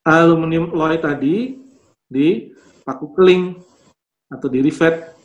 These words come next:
di sepanjang former ini. Seperti itu. Oke, jadi kalau di gambar ini membedakan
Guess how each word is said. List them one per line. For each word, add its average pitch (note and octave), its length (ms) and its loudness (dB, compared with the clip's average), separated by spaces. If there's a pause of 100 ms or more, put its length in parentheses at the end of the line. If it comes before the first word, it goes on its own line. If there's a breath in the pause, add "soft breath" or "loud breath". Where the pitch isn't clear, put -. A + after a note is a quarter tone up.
(840)
di C3 160 0
sepanjang C3+ 720 -4 (320)
former B2+ 400 -2
ini. A2+ 240 -8 (420)
Seperti - 300 -12
itu. - 140 -20 (2000)
Oke, B2 200 -4 (260)
jadi C#3 160 4
kalau C#3+ 320 4
di C3 240 6
gambar D3 800 2
ini C#3+ 160 -6
membedakan D3 800 -6